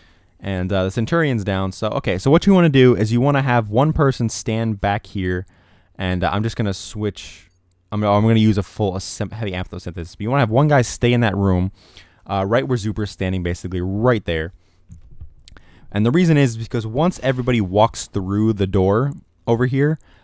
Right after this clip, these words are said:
uh, it will close, this door right here, it will close, and you will not be able to get back. So, uh, if you wanna beat this easily and get all the great rewards that are given for beating this,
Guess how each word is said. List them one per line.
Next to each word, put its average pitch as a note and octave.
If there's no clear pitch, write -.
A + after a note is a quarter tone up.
uh, F#2+
it G2+
will A#2+
close, A2+
this A#2
door A2+
right A2
here, A2+
it G#2+
will G#2
close, C3
and G#2+
you G#2
will G2
not G#2
be A2
able F#2+
to F#2
get E2+
back. D#2+
So, E2+
uh, D#2+
if G2+
you B2
wanna D#3
beat A#2+
this A#2+
easily C3+
and A2
get A2
all G#2+
the G2+
great G#2+
rewards G2+
that F#2+
are F#2
given G2
for G2
beating F#2+
this, B2